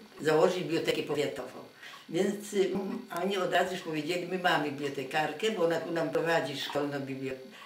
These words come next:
Sprowadza książki, rozprowadza, już ona wie jak", to podali mnie.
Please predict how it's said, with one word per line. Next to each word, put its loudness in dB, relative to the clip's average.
Sprowadza 6
książki, 2
rozprowadza, 2
już 0
ona -2
wie 0
jak", 2
to 8
podali 4
mnie. -2